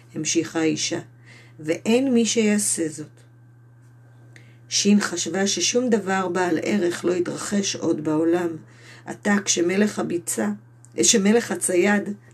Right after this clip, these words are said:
מת. היא גם חשבה ששום דבר לא ישווה, ישווה לבדידותה של גופה שאין מי שישמור עליה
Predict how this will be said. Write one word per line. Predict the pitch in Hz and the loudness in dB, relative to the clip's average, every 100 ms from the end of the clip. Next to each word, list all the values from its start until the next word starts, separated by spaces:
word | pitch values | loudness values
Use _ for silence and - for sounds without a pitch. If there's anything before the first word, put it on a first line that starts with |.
| - | -14
מת. | 185 185 180 - - - - - - - - - | -8 -6 -8 -10 -20 -20 -20 -20 -20 -20 -20 -6
היא | 254 | 4
גם | 226 214 | 6 6
חשבה | 202 202 - 208 247 | 2 -4 -2 -2 -2
ששום | - 208 262 262 | -2 -2 -2 0
דבר | 240 214 226 220 | 0 2 2 2
לא | 208 | 2
ישווה, | 196 196 208 196 - - 180 - - | 2 0 -2 -6 -8 -6 -6 -6 -8
ישווה | 180 - - 180 240 | -8 -6 -6 2 4
לבדידותה | 233 - 190 165 175 - 220 220 - _ - - - - - | 4 0 -4 0 0 0 -6 -6 -12 _ -20 -20 -20 -20 -16
של | - 202 | -4 0
גופה | 190 196 - 208 233 | 0 0 0 2 2
שאין | - - 214 233 | 2 0 2 2
מי | 254 | 2
שישמור | 233 233 208 - 226 254 311 | -2 -2 -2 2 2 2 2
עליה | 226 175 | 0 -2